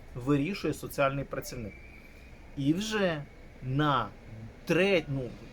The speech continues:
по-нашому було на третій, зараз воно на другій. Є нульова, перша і друга фаза зараз. У нас їх було більше, у нас їх було чотири. Нульова, перша, друга і третя, так? У нас воно було на третій, зараз воно у вас буде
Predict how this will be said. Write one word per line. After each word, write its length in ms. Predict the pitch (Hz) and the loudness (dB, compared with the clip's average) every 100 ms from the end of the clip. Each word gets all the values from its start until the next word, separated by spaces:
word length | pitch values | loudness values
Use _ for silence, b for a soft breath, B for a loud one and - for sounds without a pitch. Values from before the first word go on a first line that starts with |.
| - - | -16 -4
по-нашому 460 | 160 170 156 147 131 | 2 4 4 2 -2
було 220 | 131 131 | -2 0
на 100 | 131 | 0
третій, 420 | 151 208 247 214 | 0 2 4 2
зараз 380 | 131 143 170 - | 2 4 4 2
воно 200 | 151 156 | 0 2
на 100 | 160 | 2
другій. 380 | 151 180 147 117 | 4 4 4 2
Є 200 | 117 131 | 0 0
нульова, 720 | 135 147 147 135 143 190 247 - - - - | 2 4 4 6 6 6 4 -2 -14 -14 -2
перша 520 | 151 131 147 - 196 - | 4 4 4 2 -2 -2
і 100 | 156 | -2
друга 340 | 131 143 170 | 2 2 4
фаза 440 | 175 - 151 120 117 | 2 6 6 6 0
зараз. 420 | 107 107 104 - 135 | 0 -2 -4 -8 -4
У 40 | |
нас 280 | 135 208 - | 0 0 0
їх 180 | 170 123 | -2 -2
було 200 | 139 156 | 0 0
більше, 420 | 123 139 98 113 | 2 0 -2 -6
у 20 | |
нас 220 | 117 156 | -6 -4
їх 120 | 170 | -4
було 200 | 156 156 | 0 0
чотири. 400 | 147 - 147 113 95 B B - | 0 -2 -2 -2 -4 B B -2
Нульова, 680 | 135 135 135 139 214 247 240 - - | 2 4 4 2 2 2 0 -6 0
перша, 480 | 156 196 214 - 156 | 2 2 2 0 0
друга 420 | 123 151 175 160 - | 0 0 2 2 -2
і 60 | 156 | -2
третя, 480 | 156 135 113 - - - | 4 4 4 -2 -12 -4
так? 240 | 151 214 - B B B - | 0 0 -4 B B B -6
У 80 | 143 | 0
нас 240 | 170 165 | 2 2
воно 180 | 147 139 | 0 -2
було 220 | 131 127 | -2 -2
на 100 | 139 | -2
третій, 420 | 160 156 - - 151 | 0 4 4 4 0
зараз 460 | 123 160 214 220 | 2 4 2 2
воно 180 | 190 175 | 2 2
у 180 | 156 151 | 2 4
вас 280 | 160 151 123 | 6 6 2
буде 360 | 127 120 104 | -2 -2 -2